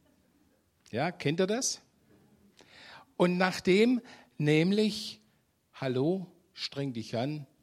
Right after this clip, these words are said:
beiß dich durch, mach es selber." Ich hatte auch so keine Geschwister an meiner Seite, bin bei Pflegefamilie groß geworden.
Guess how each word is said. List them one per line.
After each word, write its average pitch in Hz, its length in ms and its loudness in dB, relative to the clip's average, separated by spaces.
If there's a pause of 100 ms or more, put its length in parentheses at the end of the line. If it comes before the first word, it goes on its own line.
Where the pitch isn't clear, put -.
(600)
beiß 123 320 -4
dich - 220 -10
durch, 120 420 -6 (220)
mach 85 180 -14
es 95 120 -10
selber." 92 340 -12 (1120)
Ich - 100 -8
hatte 165 220 -4 (580)
auch 139 160 -4
so 151 160 -4
keine 143 300 -4
Geschwister 170 480 -2
an 190 100 -4
meiner 185 300 -6
Seite, 185 580 -6
bin 117 160 -10
bei 101 140 -10
Pflegefamilie 139 680 -6
groß 131 300 -8
geworden. 117 340 -8